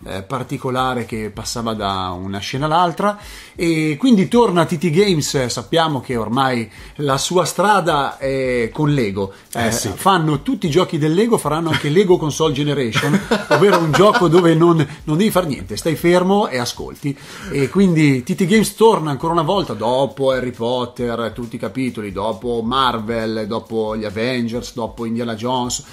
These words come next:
Speaker 1: dopo Jurassic Park. Mettete tutti i Lego che vi vengono in mente, tanto l'hanno fatto, e arriva, eh, appunto Gli Incredibili. Gli Incredibili che come trama è interessante perché parte, Raffaele,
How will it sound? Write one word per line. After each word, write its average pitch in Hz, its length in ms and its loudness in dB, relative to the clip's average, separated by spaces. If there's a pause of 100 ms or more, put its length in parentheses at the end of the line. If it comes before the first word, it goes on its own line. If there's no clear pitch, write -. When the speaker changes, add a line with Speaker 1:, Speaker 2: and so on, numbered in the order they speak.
(200)
Speaker 1:
dopo 190 260 2
Jurassic 180 540 2
Park. 160 520 0 (440)
Mettete 214 460 0
tutti 240 280 0
i - 20 2
Lego 165 220 2
che 131 280 -2 (280)
vi 139 100 0
vengono 170 260 4
in 170 60 4
mente, 190 220 0
tanto 127 240 -6
l'hanno 131 200 -2
fatto, 190 400 -2 (360)
e 156 300 4
arriva, 202 640 2
eh, 135 280 -2
appunto 147 360 0
Gli 147 80 4
Incredibili. 131 720 0
Gli 170 100 -6
Incredibili 220 440 2
che 185 120 0
come 185 260 -2
trama 240 440 2
è 226 100 0
interessante 202 760 0
perché 156 280 -2
parte, 262 460 -4
Raffaele, 170 560 0